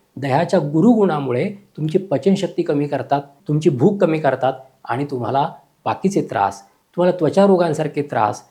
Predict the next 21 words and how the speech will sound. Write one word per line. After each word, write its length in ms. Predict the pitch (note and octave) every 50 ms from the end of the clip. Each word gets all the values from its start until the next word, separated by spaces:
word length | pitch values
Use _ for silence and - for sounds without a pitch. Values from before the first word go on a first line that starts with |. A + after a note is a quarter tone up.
| _ _
वातरक्तासारखे 920 | B2 C3 C3+ D3 D3 - G3+ F#3+ F#3 F#3+ - F3 C#3+ D#3+ D#3 D#3 - D#3+
त्रास, 360 | D3+ - C3+ A2+ G#2 G2+ - - - _ _ _ -
आमवातासारखे 800 | C#3+ D3 D#3+ F#3+ A3 G#3+ G3+ F3+ - F#3 - - D#3+ D3+ - D#3+
त्रास 360 | D#3 - C#3 A#2 A2+ A2+ - - - _ _ _
हे 120 | - D3+
बरेच 540 | C3+ B2+ B2+ C3+ C3 D#3 E3 F3 E3 - - - - _ _ _ _ _ _
तुम्हाला 300 | C#3+ B2 B2+ B2+ B2+ C#3+
होऊ 300 | C#3+ A#2+ - A#2+ A#2+ B2+
शकतात. 360 | A#2+ - G2 - - - D#2 D2+ - _ _ _ _ _ _ _ _ -
यासाठी 400 | D#3+ F3+ G#3 G3+ A#3+ B3 C4 B3
दही 340 | G3 E3 E3+ E3 - G3 B3+
वापरण्याची 500 | B3 A3 G#3 - A3 G#3+ A3 G#3+ G#3 A3+
पण 140 | G#3+ G#3 G3
एक 180 | F3+ F#3+ -
पद्धत 340 | - C#3 A#2+ A#2+ B2+ B2+ B2
आहे. 280 | F#2 D#2 - - _ _ _ _ _ _ _ _ _ _ C3+
दही 260 | B2 D3 C#3 F#3+ C4
आयुर्वेदामध्ये 640 | A3+ F#3 E3 F3+ G3+ G#3+ A3 G#3+ A3 G#3+ G#3+ A3 A3+
वापरायला 420 | G3+ E3+ D#3 D#3 F3 F3 F3 F#3
सांगितलं 500 | F3+ - E3 D#3+ D#3 D#3 D3+ - A#2+ A#2+
आहे 340 | B2+ B2+ D#3 G#3 A#3+ -